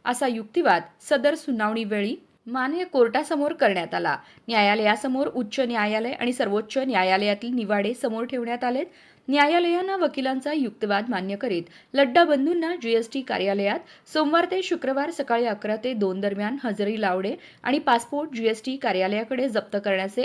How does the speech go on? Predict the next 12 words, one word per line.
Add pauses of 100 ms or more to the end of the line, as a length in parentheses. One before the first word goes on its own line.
आदेश
देत
जामीन
मंजूर
केला
आहे. (260)
व्यापारी
लड्डा
बंधूंतर्फे
ॲडव्होकेट
शशी
कुलकर्णी,